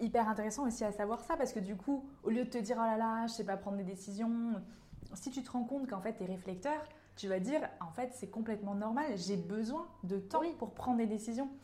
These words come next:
Speaker 2: Mais
Speaker 1: Donc,
Speaker 2: oui, oui,
Speaker 1: encore
Speaker 2: oui.
Speaker 1: une fois, l'importance de, de, de connaître ce, ce human design, quoi.
Speaker 2: Complètement. Et puis même, tu vois, à la maison, avant que ça change quelque chose au niveau de mon business, en fait, le design humain, si tu veux, c'est un,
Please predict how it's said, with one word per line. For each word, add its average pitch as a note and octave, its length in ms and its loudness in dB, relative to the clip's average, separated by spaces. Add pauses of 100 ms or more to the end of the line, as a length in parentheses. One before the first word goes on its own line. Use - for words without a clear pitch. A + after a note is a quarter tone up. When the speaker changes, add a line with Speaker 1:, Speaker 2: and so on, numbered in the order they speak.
Speaker 2:
Mais A3 100 0
Speaker 1:
Donc, G3 80 2
Speaker 2:
oui, C4+ 100 2
oui, B3+ 80 6
Speaker 1:
encore A#3 160 2
Speaker 2:
oui. G#3+ 80 0
Speaker 1:
une A3 100 -2
fois, C#4+ 140 0
l'importance A3+ 600 0
de, F#3+ 300 -4 (300)
de, F3+ 160 -2 (220)
de F3+ 140 -2
connaître B3 400 -2
ce, F#3 540 -4 (160)
ce - 160 -6
human F#3+ 300 -4
design, A#3 340 -2
quoi. G#3+ 120 0
Speaker 2:
Complètement. G#3+ 520 -2
Et A3+ 100 -2
puis A3+ 140 -6
même, B3+ 300 2
tu - 100 -10
vois, B3 240 4 (140)
à G3 180 -2
la - 60 0
maison, G3 380 -2
avant G#3 280 0
que B3+ 80 -10
ça G3+ 140 -6
change G#3 240 -6
quelque G3 280 -6
chose A3 380 -4
au F#3 140 -2
niveau G#3 560 2 (580)
de F3+ 160 4
mon G#3 160 6
business, G3+ 520 2
en F#3 80 4
fait, D4+ 140 6
le D4 100 6
design G3+ 300 4
humain, B3 180 0
si G3 120 -6
tu A#3+ 140 -4
veux, D4 80 4
c'est A#3+ 180 0
un, F#3 340 0